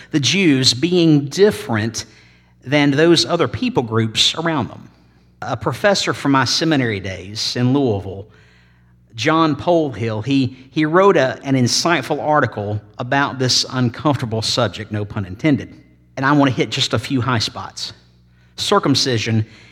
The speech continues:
it's the act of excising or removing by cutting out the foreskin from the male genital.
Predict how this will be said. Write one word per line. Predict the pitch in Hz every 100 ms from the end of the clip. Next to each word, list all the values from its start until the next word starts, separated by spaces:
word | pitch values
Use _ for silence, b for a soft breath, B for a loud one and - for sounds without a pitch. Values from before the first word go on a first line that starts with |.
| B B
it's | 139 -
the | 131 -
act | 151 175 165 165
of | 147 135
excising | 123 - 165 156 139 120 120
or | 123 123
removing | 117 131 151 147
by | 127 120 113
cutting | - 160 160
out | 123 98
the | 104
foreskin | - 165 170 - - 110 107
from | - 117
the |
male | 113 117 113
genital. | 107 110 98 113 -